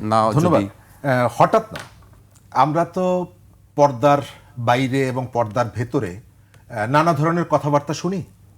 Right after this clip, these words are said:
Speaker 2: বাংলাদেশে আমাদের পলিটিক্সের ক্ষেত্রে ডোমেস্টিক ইস্যুগুলো যেমন আছে,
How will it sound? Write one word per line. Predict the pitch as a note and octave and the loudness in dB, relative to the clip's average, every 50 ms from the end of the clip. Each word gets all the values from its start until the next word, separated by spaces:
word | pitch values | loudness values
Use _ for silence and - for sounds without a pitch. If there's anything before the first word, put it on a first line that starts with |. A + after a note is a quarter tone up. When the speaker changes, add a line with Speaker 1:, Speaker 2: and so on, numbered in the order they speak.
| _ _ _ _ _ - - - _ _ _ _ _ _ _ _ _ _ _ _ - | _ _ _ _ _ -20 -20 -20 _ _ _ _ _ _ _ _ _ _ _ _ -2
Speaker 2:
বাংলাদেশে | A#2+ A#2 C#3 D3 D3+ D3 C#3 D3 D3 - - F3 F3 F3 E3+ E3+ E3+ - _ _ _ _ _ _ _ _ - - - - - - - - | 2 4 4 4 4 2 2 0 -4 -4 -2 0 0 0 0 -2 -6 -10 _ _ _ _ _ _ _ _ -20 -20 -20 -20 -20 -20 -14 -10
আমাদের | - A#2+ A#2+ B2 C3 A#2+ A2+ - - | -8 -6 -6 -6 -6 -8 -8 -4 -2
পলিটিক্সের | C#3+ C#3 D3 C#3+ E3 D3+ - - F3+ D#3+ | 0 0 0 -2 -4 -8 -6 -4 -6 -4
ক্ষেত্রে | - F3 D#3 - - A2+ G#2 | -4 -6 -8 -8 -6 -8 -4
ডোমেস্টিক | F2 F#2 - - F3 F3 - - - G3+ - G3 | 2 4 4 4 2 0 -4 -4 -6 -6 -4 -4
ইস্যুগুলো | F3 - - G3 E3 F3 F3 F3 | -6 -4 -4 -4 -2 -2 0 0
যেমন | D#3 D#3+ D#3 D#3+ D#3 | 0 0 0 0 0
আছে, | D3+ C#3+ C#3+ - E3+ F3+ G3+ | 0 0 0 -2 -8 -8 -8